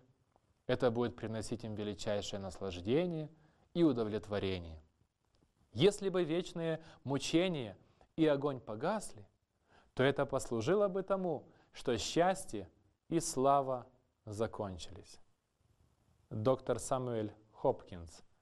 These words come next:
страница четыреста пятьдесят седьмая. В этом важном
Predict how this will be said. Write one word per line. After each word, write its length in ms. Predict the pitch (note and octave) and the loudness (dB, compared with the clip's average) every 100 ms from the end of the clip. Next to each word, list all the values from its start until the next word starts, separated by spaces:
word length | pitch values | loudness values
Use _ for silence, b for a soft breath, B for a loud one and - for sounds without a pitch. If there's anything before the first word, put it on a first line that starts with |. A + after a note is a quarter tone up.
| _ - | _ -12
страница 720 | - A#2 A#2+ B2+ - B2 A2+ b b b | -2 0 0 -2 -4 -4 -6 b b b
четыреста 600 | - A#2 C3 B2 - G#2+ | -4 0 2 0 -2 -8
пятьдесят 480 | G#2+ G2+ G2 G2 F2+ | -6 -6 -4 -6 -6
седьмая. 520 | G2 F#2 E2+ D#2+ D#2+ _ _ _ _ _ _ _ _ - _ _ _ _ _ _ _ _ _ _ _ _ _ _ _ _ _ _ _ _ | -8 -8 -8 -10 -14 _ _ _ _ _ _ _ _ -20 _ _ _ _ _ _ _ _ _ _ _ _ _ _ _ _ _ _ _ _
В 80 | A#2+ | 4
этом 240 | C3 D3+ D3+ | 4 4 2
важном 540 | E3+ E3 E3 D#3 C#3+ | 0 0 -4 -4 -8